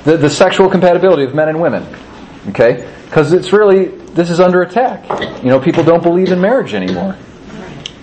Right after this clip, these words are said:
Okay? And it's a real serious problem. And our Western civilization is decaying because of this. And so we're trying to, the best we can, as the Church of Christ, who, who is responsible for teaching the truth about the moral law, uh, we're trying the best we can.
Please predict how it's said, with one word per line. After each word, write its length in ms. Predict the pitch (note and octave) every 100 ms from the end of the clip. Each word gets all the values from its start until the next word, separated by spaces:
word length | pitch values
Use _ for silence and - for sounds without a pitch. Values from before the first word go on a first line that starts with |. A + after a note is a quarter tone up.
| F3 F3 G3+ G3+ - - A2
Okay? 340 | G#2 C3 G3
And 120 | C3 C3+
it's 120 | D3
a 60 |
real 220 | C3+ D3+ F3
serious 360 | - D3+ E3+
problem. 440 | - F#3+ C#4 A3 - -
And 180 | A#2+ B2
our 300 | C3 C#3+ D#3+ - - - -
Western 280 | - F#3+ F#3
civilization 580 | E3+ G3+ G3 C3+ B2 C#3+
is 140 | C#3
decaying 640 | C3 C#3+ C#3+ G3 A#3 G2 F2
because 340 | G2 A#2 G2
of 80 | F2+
this. 280 | F#2 - - - -
And 160 | - C#3
so 220 | D#3 D#3
we're 120 | D#3
trying 460 | D#3 F3 G#3+ B3+ C4
to, 180 | - C#3
the 80 | C3+
best 360 | C#3+ D#3 -
we 100 | F#3
can, 240 | F#3+ C#3+ C3+
as 140 | C#3+
the 60 | F#3+
Church 380 | - D3 D3 F#3
of 100 | -
Christ, 400 | C3+ C3 F#3 -
who, 180 | A#2 A2+
who 240 | C3+ C3+
is 120 | B2+
responsible 640 | B2 - B2+ F#3+ F3+ B2 C#3+
for 320 | B2 B2 - - - -
teaching 320 | - C#3 E3+ E3+
the 60 |
truth 360 | E3 - G#3+ G3+
about 220 | B2 A#2+
the 60 | A#2+
moral 300 | B2+ C3+ D3
law, 440 | A#2 A#2+ E3+ - - - -
uh, 520 | - - A#2+ A#2 A#2
we're 100 | B2
trying 220 | D#3 D#3
the 60 | D3+
best 240 | E3+ E3+
we 80 | F3+
can. 440 | F3 G3+ D3 F3+